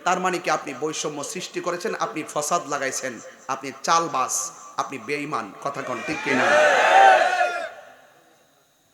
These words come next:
যাই হোক, আজকে এই মাহফিলটি হচ্ছে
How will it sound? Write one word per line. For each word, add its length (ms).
যাই 200
হোক, 140
আজকে 380
এই 140
মাহফিলটি 520
হচ্ছে 440